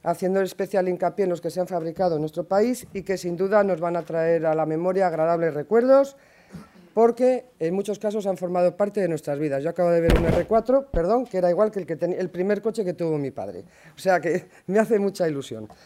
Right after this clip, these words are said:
En fin, esperamos que toda esta exposición sea de su agrado. Va a estar hasta el día veintiuno de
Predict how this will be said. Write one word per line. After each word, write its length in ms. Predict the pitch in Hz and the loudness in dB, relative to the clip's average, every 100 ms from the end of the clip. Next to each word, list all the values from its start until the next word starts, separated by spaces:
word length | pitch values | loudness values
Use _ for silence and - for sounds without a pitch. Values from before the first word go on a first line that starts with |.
| - - - _ - | -20 -20 -20 _ -4
En 160 | 196 196 | -2 0
fin, 240 | 233 170 | -2 -2
esperamos 520 | 196 - 220 226 214 | -6 0 2 2 2
que 80 | - | -4
toda 260 | - 214 214 | -4 0 0
esta 180 | 208 202 | -2 -6
exposición 520 | - 185 185 196 190 | -6 -8 -8 -6 -6
sea 240 | 196 175 | -2 -2
de 60 | 165 | -2
su 120 | 165 | -2
agrado. 380 | 160 220 254 320 - | 0 0 0 -2 -4
Va 60 | 190 | -6
a 20 | |
estar 220 | 185 180 | -4 -4
hasta 200 | 170 - | -4 -6
el 60 | 170 | -2
día 220 | 180 170 | 2 2
veintiuno 640 | 160 156 156 180 185 170 156 | 2 -2 -4 -2 0 0 0
de 380 | 151 143 139 | -2 -4 -6